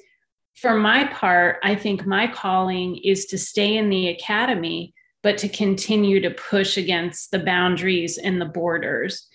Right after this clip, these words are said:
And I definitely have more race and skin privilege than Venus does. And so I think I can sometimes get away with more things because of that privilege.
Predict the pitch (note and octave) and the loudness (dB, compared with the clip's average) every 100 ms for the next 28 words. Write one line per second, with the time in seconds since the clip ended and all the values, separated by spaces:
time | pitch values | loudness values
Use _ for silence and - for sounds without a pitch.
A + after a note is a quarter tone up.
0 | - - - A3 A#3 A3 G#3 G#3+ - A3+ | -20 -20 -4 2 4 4 4 2 0 -2
1 | F3+ G#3+ G3+ G3+ F#3+ G3+ G3 F#3+ F3 F#3 | 0 0 0 0 0 0 2 0 0 0
2 | F#3+ G3 - F3+ F3+ - G3+ G#3 G#3 - | 0 0 -4 -6 -6 -4 0 2 0 -2
3 | F3 D#3+ F3+ E3+ D#3+ - E3+ F3 F3 A#3 | -4 -2 0 0 0 -4 -2 -2 0 0
4 | B3 D#3+ - - - - - - - G3 | 2 0 -6 -6 -6 -6 -6 -10 -8 -2
5 | G3 - G3+ F#3 F#3 - G3 G3 G#3+ F#3+ | -2 0 0 2 0 0 -2 0 0 0
6 | F#3 F#3 G3 F3+ - F3+ - F#3 F3 - | -2 -2 -6 -6 -4 -4 -2 -4 -4 -2
7 | F#3+ F3 E3+ F#3 F3 E3+ E3+ F#3 F#3 F3 | 0 0 0 0 0 -2 -2 0 2 0
8 | E3 F#3+ F3+ F3 E3 - E3 D#3 - F3+ | -2 -2 0 -2 -4 -8 -10 -6 0 0
9 | F#3+ D3+ D#3+ D#3 - - F#3 D#3 - F2+ | 0 -2 -4 -4 -6 -4 -2 -2 -4 -6
10 | - - - | -6 -10 -10